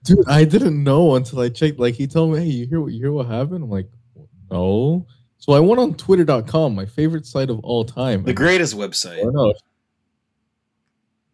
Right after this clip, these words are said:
Speaker 1: Yeah. So, oh my God.
Speaker 2: Dude, the thing is, right, I, I'm no, I'm not one of those fucking people on the internet who spend their entire life documenting Chris Chan.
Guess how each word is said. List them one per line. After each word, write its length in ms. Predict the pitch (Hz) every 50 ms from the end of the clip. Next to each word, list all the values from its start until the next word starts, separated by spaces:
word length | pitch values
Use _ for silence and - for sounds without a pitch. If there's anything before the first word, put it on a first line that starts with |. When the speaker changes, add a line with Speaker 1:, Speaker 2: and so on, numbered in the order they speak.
| _
Speaker 1:
Yeah. 420 | 98 107 113 110 95 92 90 92 95 - - _ _ _
So, 460 | 95 95 92 95 92 90 90 90 - -
oh 120 | 101 120 156
my 140 | 165 113 90
God. 480 | 87 95 101 113 110 98 92 87 95 98 - - _ _ _ _ _ _ _ _ _ _ _ _ _ _ _ - 120
Speaker 2:
Dude, 240 | 113 143 147 143 131
the 100 | 147 139
thing 240 | - 180 170 156
is, 240 | 139 117 104 - 92
right, 420 | 92 98 95 95 92 92 90 - _ _ _ _ _
I, 580 | 143 151 156 165 170 165 165 156 156 151 - -
I'm 400 | - 160 180 202 208 202 190 175
no, 320 | 165 156 156 156 151 151 _ _ _ -
I'm 260 | 139 165 175 185 185 180
not 220 | 180 175 160 165
one 160 | 165 160 160
of 60 | 156
those 260 | 151 147 143 139 - -
fucking 640 | - 143 127 - - 131 127 123 120 117 104 - _ _
people 340 | - 131 131 127 127 120
on 140 | 117 117 110
the 160 | 110 107 107
internet 320 | 107 113 110 107 110 104 95
who 140 | 101 110 101
spend 340 | - - - 123 123 120
their 120 | 120 117 113
entire 380 | 110 107 - 113 117 113 110
life 300 | 104 104 107 110 104 101
documenting 680 | 92 107 107 110 - - 110 104 101 101 101 101 95 98
Chris 280 | - - 107 104 - -
Chan. 400 | - - 98 95 87 90 95